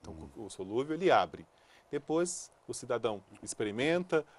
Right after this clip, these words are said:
Speaker 1: gosta, quer conhecer um pouquinho mais sobre o café. Aí sim, vem o arábica com suas qualidades, entra, são níveis, né, são as ondas, né, dentro do desenvolvimento daquele mercado. Então, nós vimos muito, não s-, vários países, sim, a Rússia, com certeza, é um deles.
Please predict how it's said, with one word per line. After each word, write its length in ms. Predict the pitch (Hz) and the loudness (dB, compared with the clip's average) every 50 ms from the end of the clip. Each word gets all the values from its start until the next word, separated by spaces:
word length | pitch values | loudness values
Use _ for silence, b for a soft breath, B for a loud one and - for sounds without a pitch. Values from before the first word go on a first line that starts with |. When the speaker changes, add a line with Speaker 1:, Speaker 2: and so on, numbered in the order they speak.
| B _ | B _
Speaker 1:
gosta, 440 | - 123 123 135 147 156 - - 135 | 6 8 8 8 8 4 0 -6 -6
quer 140 | - - 127 | -6 -8 -8
conhecer 300 | - 123 117 107 - 120 | -8 -8 -8 -8 -8 -10
um 40 | 110 | -8
pouquinho 440 | - 120 117 - - 170 175 185 170 | -10 -12 -12 -10 -6 -4 -4 -4 -2
mais 220 | 139 127 135 131 | -2 -4 -4 -4
sobre 200 | - 127 117 120 | -6 -10 -12 -12
o 20 | - | -10
café. 360 | - 110 - - 117 101 92 B B B B B B _ | -10 -12 -10 -6 -6 -8 -8 B B B B B B _
Aí 300 | 107 104 104 120 135 156 | -6 -6 -4 -4 -6 -6
sim, 360 | - - - 123 123 135 143 139 b b b b _ _ _ | -6 -6 -8 -8 -8 -8 -8 -10 b b b b _ _ _
vem 220 | - 104 117 120 127 | -6 -4 -2 0 4
o 80 | 123 | 6
arábica 640 | 117 110 104 104 107 113 120 120 120 120 - 120 110 | 6 6 8 8 6 6 6 4 0 -6 -6 -8 -10
com 180 | - - 113 101 | -10 -12 -12 -10
suas 360 | - - - 113 104 98 - | -10 -8 -6 -6 -6 -6 -4
qualidades, 920 | - 113 101 95 92 90 104 107 117 123 123 120 117 117 113 107 107 104 110 | -4 -4 -2 -2 -2 2 4 4 6 6 6 4 4 2 0 -4 -6 -6 -6
entra, 260 | 110 107 - 117 110 107 107 107 110 | -6 -6 -6 -6 -6 -6 -8 -12 -12
são 260 | - 113 110 107 110 120 117 | -10 -8 -10 -10 -10 -14 -12
níveis, 480 | 113 123 143 156 143 101 107 107 104 98 | -8 -4 -4 -4 -4 -4 -4 -6 -4 -4
né, 100 | 117 110 | -6 -6
são 160 | - 123 117 | -4 -4 -4
as 140 | 117 107 - | -6 -2 -2
ondas, 540 | 120 131 143 135 123 104 110 113 107 98 107 | 0 0 0 -2 -2 -2 -2 -2 -2 -4 -8
né, 140 | 113 117 | -10 -10
dentro 280 | 113 110 110 104 - 113 | -6 -8 -8 -8 -8 -10
do 100 | 113 110 | -10 -10
desenvolvimento 480 | 101 95 101 107 107 104 104 110 110 104 | -10 -10 -8 -8 -6 -6 -6 -10 -10 -10
daquele 260 | 110 - - 113 110 | -10 -10 -8 -8 -6
mercado. 520 | 113 120 - - - 101 92 92 90 92 B B B B B B | -8 -8 -8 -4 -2 -2 -2 -2 -6 -14 B B B B B B
Então, 140 | - 113 110 | -14 -12 -10
nós 160 | 113 110 - | -10 -10 -10
vimos 240 | 120 127 131 123 117 | -10 -10 -10 -12 -12
muito, 320 | 113 120 127 120 110 - - | -10 -8 -8 -8 -8 -10 -10
não 100 | 113 117 | -8 -8
s-, 160 | 120 - - - _ B B B B B B | -8 -8 -12 -14 _ B B B B B B
vários 300 | - 92 107 117 127 123 | 0 4 4 4 4 2
países, 420 | - - 123 101 87 85 85 90 - | -2 -4 -4 -4 -4 -10 -14 -14 -14
sim, 160 | - 110 104 - _ - | -14 -16 -18 -20 _ -10
a 80 | 98 | -10
Rússia, 440 | 92 - 104 104 110 - - 123 113 | -8 -6 -8 -8 -8 -6 -6 -6 -6
com 160 | - - 117 113 | -6 -8 -12 -10
certeza, 380 | - 107 - - 107 107 107 | -10 -12 -12 -12 -12 -10 -10
é 40 | 117 | -12
um 40 | 120 | -12
deles. 360 | 110 98 90 87 82 - - | -12 -14 -16 -16 -20 -18 -18